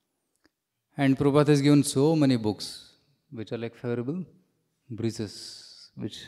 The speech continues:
assist us in our journey. And, uh, there is so many association of devotees also, worldwide association. The whole entire iskcon is like one boat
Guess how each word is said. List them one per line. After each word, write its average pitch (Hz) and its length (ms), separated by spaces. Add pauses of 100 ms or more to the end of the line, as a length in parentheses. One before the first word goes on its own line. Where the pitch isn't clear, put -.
(440)
assist 117 320
us - 300 (720)
in 123 120
our 117 140
journey. 110 480 (2500)
And, 113 300
uh, 110 120
there 117 200
is 120 120
so 143 160
many 160 160
association 165 520
of 151 80
devotees 180 340
also, 101 360 (920)
worldwide 120 460
association. 107 800
The 143 100
whole 123 200
entire 120 400
iskcon 123 340
is 120 80
like 113 140
one 113 200
boat 107 220